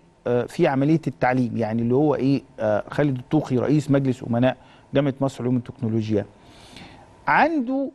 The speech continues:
فكرة أساسية إنه الجامعة دي ليست عمل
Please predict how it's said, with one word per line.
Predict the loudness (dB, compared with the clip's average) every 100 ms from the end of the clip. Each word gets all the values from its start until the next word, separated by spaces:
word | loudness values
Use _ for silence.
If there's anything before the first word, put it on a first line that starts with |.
| _
فكرة | -4 -2 2 2
أساسية | 0 -2 -6 2 4 6 4 2
إنه | -2 -4 -4 -6 -4
الجامعة | -4 4 4 4 2
دي | 0 0 -2 _ _ _ 2
ليست | 4 4 2 -2 0
عمل | 0 0 0 -4